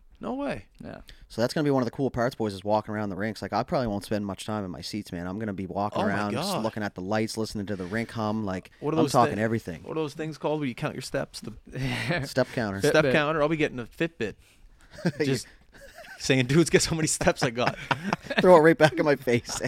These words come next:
Speaker 3: <laughs> I love
Speaker 1: One,
Speaker 3: it.
Speaker 1: one loop around this Air Canada Center.
Speaker 3: Scotiabank
Speaker 1: One
Speaker 3: Arena, but
Speaker 1: What is it?
Speaker 3: Scotiabank Arena
Speaker 1: One
Speaker 3: now.
Speaker 1: loop around the Scotiabank Arena equals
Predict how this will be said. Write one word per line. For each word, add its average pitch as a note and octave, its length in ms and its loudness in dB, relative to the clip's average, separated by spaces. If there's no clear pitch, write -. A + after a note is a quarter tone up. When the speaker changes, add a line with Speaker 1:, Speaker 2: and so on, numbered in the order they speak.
Speaker 3:
<laughs> D3+ 180 2
I C3 100 2
love A#2+ 180 4
Speaker 1:
One, F3 440 6
Speaker 3:
it. - 60 -8
Speaker 1:
one D3+ 280 4
loop D#3 200 4
around C#3 300 -2
this - 500 -8
Air C3+ 160 -4
Canada E3+ 300 -4
Center. F#3+ 360 -8
Speaker 3:
Scotiabank G2 480 -4
Speaker 1:
One C#3+ 200 4
Speaker 3:
Arena, F#2+ 140 -4
but F2 220 -10
Speaker 1:
What A#2 100 -6
is C#3 80 -4
it? C4 220 -10
Speaker 3:
Scotiabank F#2 520 -4
Arena F2+ 320 -6
Speaker 1:
One C#3+ 260 0
Speaker 3:
now. D3+ 40 -4
Speaker 1:
loop D3+ 240 -2
around C3+ 200 -2
the B2 60 -8
Scotiabank C3 640 -2
Arena B2+ 360 -4
equals G#2+ 760 -8